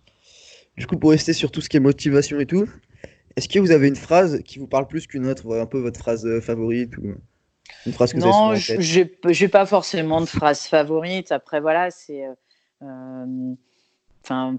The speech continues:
Speaker 2: pour résumer, en gros, euh, ce que, ce ce que moi je, je ressens, c'est, c'est,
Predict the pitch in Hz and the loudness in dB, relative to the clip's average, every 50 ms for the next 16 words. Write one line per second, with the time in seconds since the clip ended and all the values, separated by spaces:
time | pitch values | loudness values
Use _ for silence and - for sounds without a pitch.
0 | - - - 143 127 151 143 135 127 151 151 151 160 165 156 151 143 135 135 135 | -8 -8 -8 -6 -4 -4 -4 -4 -4 -4 -4 -2 -2 -2 -2 -2 -2 -4 -4 -6
1 | 131 139 147 156 156 151 147 139 139 135 - - - - 143 135 135 135 131 131 | -6 -4 0 2 2 2 2 -2 -6 -10 -16 -18 -16 -14 -12 -12 -10 -12 -14 -14
2 | 131 - - - _ _ _ _ _ _ _ _ _ _ _ _ _ - - - | -16 -20 -20 -20 _ _ _ _ _ _ _ _ _ _ _ _ _ -20 -10 -6
3 | - 147 147 147 147 156 160 160 160 156 147 - - 143 139 135 135 131 131 131 | -4 -4 -2 0 2 2 2 2 2 0 -2 -6 -10 -12 -12 -12 -12 -12 -12 -12
4 | 131 131 131 131 131 127 127 131 139 135 135 143 151 147 - 214 208 190 - - | -12 -12 -12 -12 -12 -14 -12 -8 -4 -4 -2 -2 -4 -6 -6 -6 -6 -6 -8 -10
5 | 151 135 - _ - - - - 135 131 131 | -10 -12 -12 _ -20 -16 -10 -8 -8 -8 -10